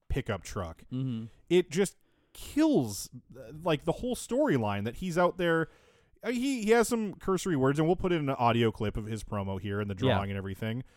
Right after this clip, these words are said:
Speaker 1: He has some words for Hogan and everything, but it really kills the mood of what is supposed to be this match, and it's just really strange. I know he's the one who has the deal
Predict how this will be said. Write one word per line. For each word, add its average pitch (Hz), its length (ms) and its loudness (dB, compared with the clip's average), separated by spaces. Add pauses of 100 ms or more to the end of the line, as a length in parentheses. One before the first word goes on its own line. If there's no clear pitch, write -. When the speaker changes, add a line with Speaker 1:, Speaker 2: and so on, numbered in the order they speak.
(200)
Speaker 1:
He 349 140 -2
has 294 180 4
some 226 160 -2
words 131 260 0
for 135 120 -4
Hogan 127 280 0
and 110 80 -2
everything, 104 560 -4 (300)
but 208 100 0
it 208 120 2
really 196 540 0
kills 165 360 0
the 123 100 2
mood 123 340 6
of 95 160 -2
what 120 200 0
is 110 140 -6
supposed - 580 -4
to 127 80 0
be 101 420 -2 (320)
this 117 200 -4
match, 135 420 -4
and 127 140 -2
it's 123 120 -2
just 135 160 0 (100)
really 233 280 -2
strange. 127 840 -4 (320)
I 165 100 4
know 277 160 6
he's 220 360 -4
the 214 100 2
one 160 280 2
who 151 160 -2
has 135 380 -2
the 135 100 0
deal 131 580 -2